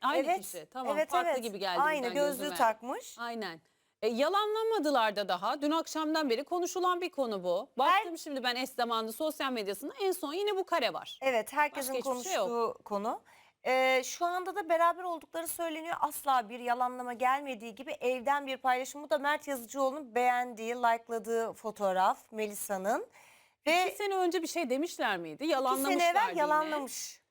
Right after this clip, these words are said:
Speaker 1: Ama yani
Speaker 2: Kız
Speaker 1: görüntümüz
Speaker 2: yalanlamış.
Speaker 1: falan bir şeyimiz yoktu hiç o
Speaker 2: Yok.
Speaker 1: zaman da, değil mi? Yoktu.
Speaker 2: Yakalı-,
Speaker 1: Yakalanmamış.
Speaker 2: yakalanmamış, yakalayamamış olcaylar.
Speaker 1: <laughs> Hani ısrarla sordum, acaba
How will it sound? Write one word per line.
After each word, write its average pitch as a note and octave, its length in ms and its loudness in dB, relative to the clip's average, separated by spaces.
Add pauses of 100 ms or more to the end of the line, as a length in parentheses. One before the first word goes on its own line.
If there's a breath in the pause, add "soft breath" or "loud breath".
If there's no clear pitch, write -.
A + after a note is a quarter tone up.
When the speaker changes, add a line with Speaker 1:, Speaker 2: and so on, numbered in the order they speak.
(120)
Speaker 1:
Ama F#4+ 200 2
yani D4 220 2
Speaker 2:
Kız C4+ 100 2
Speaker 1:
görüntümüz E4+ 240 6
Speaker 2:
yalanlamış. G#3+ 380 -2
Speaker 1:
falan D4+ 200 0
bir E4 60 -2
şeyimiz D#4 340 -2
yoktu C#4+ 300 0
hiç G3 140 -8
o G3 40 -2
Speaker 2:
Yok. - 80 -2
Speaker 1:
zaman F3+ 260 0
da, A#3+ 80 -14
değil G4 60 -14
mi? D#4+ 120 -4
Yoktu. C4+ 440 -2
Speaker 2:
Yakalı-, E4+ 320 2
Speaker 1:
Yakalanmamış. D#4 340 -6
Speaker 2:
yakalanmamış, D#4 720 0
yakalayamamış B3+ 720 -2 (120)
olcaylar. G3 640 -2
Speaker 1:
<laughs> - 640 0
Hani C4+ 140 0
ısrarla C#4+ 480 0
sordum, B3 400 -2
acaba A3+ 440 0